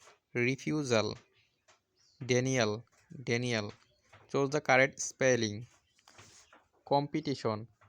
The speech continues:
কম্পিটিশন। ছাব্বিশে মার্চ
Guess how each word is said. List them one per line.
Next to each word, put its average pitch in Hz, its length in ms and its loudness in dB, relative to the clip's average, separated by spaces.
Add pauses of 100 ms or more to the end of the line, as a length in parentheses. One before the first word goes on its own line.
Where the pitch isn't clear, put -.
(140)
কম্পিটিশন। 139 800 -4 (3000)
ছাব্বিশে 139 460 0
মার্চ 143 260 2